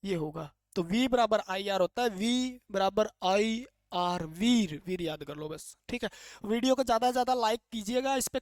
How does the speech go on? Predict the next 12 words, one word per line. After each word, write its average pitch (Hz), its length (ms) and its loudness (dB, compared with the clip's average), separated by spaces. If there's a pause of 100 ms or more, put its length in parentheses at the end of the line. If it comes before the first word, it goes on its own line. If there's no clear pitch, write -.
कमेंट 247 300 2
करके 247 280 -4
शेयर 233 280 0
कीजिएगा 220 400 -2
इसको। 185 340 -2 (320)
ज़्यादा 247 280 4
से 294 60 2
ज़्यादा 269 300 0
कमेंट 262 280 2
क्या 254 180 -2
करते 240 300 -4
हैं? 226 180 -4